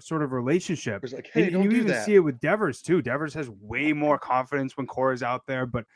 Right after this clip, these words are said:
Speaker 1: I gotta tell you, it, it was tough to not get choked up when, uh, you know, they, they showed a video of him after they won the A L D S, you know, just with his daughter and, and, you know, just wiping tears
Speaker 2: Yeah.
Speaker 1: off of his eyes because,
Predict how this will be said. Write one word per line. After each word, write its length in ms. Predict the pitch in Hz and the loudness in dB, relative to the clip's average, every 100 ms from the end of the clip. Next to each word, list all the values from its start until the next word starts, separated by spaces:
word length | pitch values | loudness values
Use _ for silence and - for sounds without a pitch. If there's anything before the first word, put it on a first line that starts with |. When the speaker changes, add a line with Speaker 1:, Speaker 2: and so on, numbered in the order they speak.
| _ _ | _ _
Speaker 1:
I 80 | 160 | -4
gotta 200 | 180 151 | -2 -2
tell 240 | - 123 120 | -2 -4 -2
you, 240 | 110 147 | 0 0
it, 60 | 165 | 2
it 40 | |
was 160 | 185 - | 0 0
tough 400 | - 156 170 - | -4 -4 -4 -6
to 200 | 180 147 | -4 -4
not 360 | 123 117 120 151 - | -4 -4 -4 -6 -10
get 200 | 156 - | -10 -10
choked 460 | - 143 135 - | -8 -4 -4 -4
up 240 | 120 107 - _ _ _ _ | -4 -4 -8 _ _ _ _
when, 520 | 120 127 120 113 110 - _ _ - | -4 -2 -2 -4 -10 -16 _ _ -10
uh, 280 | 117 110 107 | -6 -6 -4
you 120 | 120 | -2
know, 120 | 123 | 0
they, 180 | 120 123 | 0 -4
they 340 | 123 127 120 117 - | -2 -2 -2 -4 -14
showed 320 | - 147 139 | 2 4 6
a 20 | |
video 420 | 120 135 135 123 | 6 6 6 6
of 120 | 123 | 2
him 360 | 107 127 120 117 - _ _ - | 0 -2 -2 -4 -10 _ _ -2
after 400 | 131 131 - 131 | -2 -2 0 2
they 340 | 123 123 117 - _ | 2 2 0 -4 _
won 220 | - 123 127 | -4 0 0
the 80 | |
A 180 | 127 131 | 0 2
L 140 | 131 117 | 2 2
D 280 | 127 127 | 2 2
S, 440 | 117 127 101 - - _ _ | 4 0 -2 -14 -20 _ _
you 100 | - | -2
know, 160 | 127 113 | 2 2
just 440 | 107 123 113 - _ | 2 -2 -2 -8 _
with 220 | 135 147 147 | 0 4 4
his 180 | 127 | 2
daughter 440 | 107 120 131 131 131 | 4 4 6 4 2
and, 200 | 120 117 | 0 -4
and, 240 | 131 123 | -4 0
you 60 | 123 | 2
know, 160 | 117 | 2
just 240 | 107 104 - - | 0 -6 -10 -20
wiping 440 | 135 139 143 143 | -4 2 4 2
tears 320 | 127 143 139 135 | 2 6 6 6
Speaker 2:
Yeah. 60 | |
Speaker 1:
off 120 | 120 | 2
of 80 | 113 | 0
his 140 | 120 117 | -2 0
eyes 240 | 113 110 | 0 -2
because, 400 | 107 110 107 - | -4 -4 -4 -4